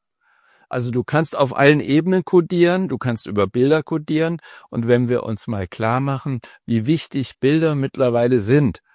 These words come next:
du kannst ja sagen, das wie visuelles Kapital. Ihr verschwendet ja Geld, wenn ihr irgendeinen Fotografen ruft und sagt, „Ja, machen Sie mal was Kreatives.“ „Ja, mir gefällt das.“ „Nee, das ist schöner.“ Da wäre ich total draußen. Da würde ich sagen, „Bitte gebt mir die Prüfregel, den Code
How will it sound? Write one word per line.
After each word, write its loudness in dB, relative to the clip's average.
du -20
kannst -4
ja 0
sagen, -2
das -6
wie -4
visuelles 0
Kapital. -2
Ihr -6
verschwendet 0
ja 0
Geld, 0
wenn 0
ihr 2
irgendeinen -2
Fotografen -2
ruft 0
und -6
sagt, -4
„Ja, 2
machen -2
Sie -2
mal -4
was -6
Kreatives.“ -6
„Ja, 0
mir 2
gefällt 0
das.“ 0
„Nee, 0
das -4
ist -6
schöner.“ 2
Da -4
wäre 2
ich -6
total -2
draußen. 2
Da -2
würde -4
ich -8
sagen, -4
„Bitte -4
gebt -4
mir -4
die -2
Prüfregel, -2
den -4
Code 0